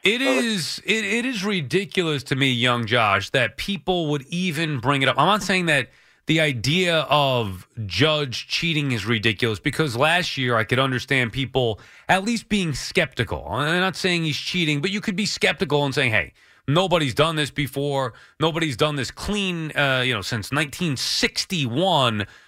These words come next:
Speaker 1: What's going on here?" Maybe, like, I could see you not being naive anymore. However, in this particular case, with Judge looking into the dugout during a chaotic situation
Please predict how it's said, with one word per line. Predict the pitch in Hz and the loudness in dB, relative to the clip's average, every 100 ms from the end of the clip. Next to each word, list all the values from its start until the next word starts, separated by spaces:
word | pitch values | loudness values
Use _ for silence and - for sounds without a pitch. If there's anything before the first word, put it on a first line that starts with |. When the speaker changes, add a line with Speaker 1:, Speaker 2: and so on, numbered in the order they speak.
| _ | _
Speaker 1:
What's | - 180 - | 0 0 2
going | 180 151 139 | 2 4 4
on | 131 120 | 4 2
here?" | 90 65 | 0 -4
Maybe, | 104 139 170 170 147 147 170 | -2 2 2 2 -2 -2 0
like, | 208 196 | 0 -2
I | |
could | 185 185 | -2 -4
see | - 226 | -4 -2
you | 214 147 127 | -2 -2 -2
not | 147 170 170 139 | 0 2 2 0
being | 185 165 135 | -2 0 0
naive | 123 147 202 175 | 0 0 -2 0
anymore. | 143 120 98 67 67 _ _ | 0 0 -2 -6 -14 _ _
However, | - 214 220 233 185 156 | 0 2 2 0 0 0
in | 175 185 | 0 -2
this | 233 | -4
particular | - 190 196 160 147 | -4 -4 -2 0 -2
case, | 123 147 113 95 - | 0 0 0 -2 -2
with | 165 143 | -2 -2
Judge | 104 208 208 185 143 - | 0 0 0 -2 -6 -4
looking | 110 104 143 143 202 190 | -4 -2 -2 -2 -2 0
into | 175 | 0
the | 151 | 0
dugout | 139 160 143 123 127 - | 0 2 2 0 -2 0
during | 185 254 240 196 | 2 2 0 0
a | 165 160 | 0 0
chaotic | - 185 170 165 180 151 | 0 0 2 2 0 -2
situation | - 156 147 165 214 190 151 101 95 | -4 -4 -2 -2 -2 0 0 0 -4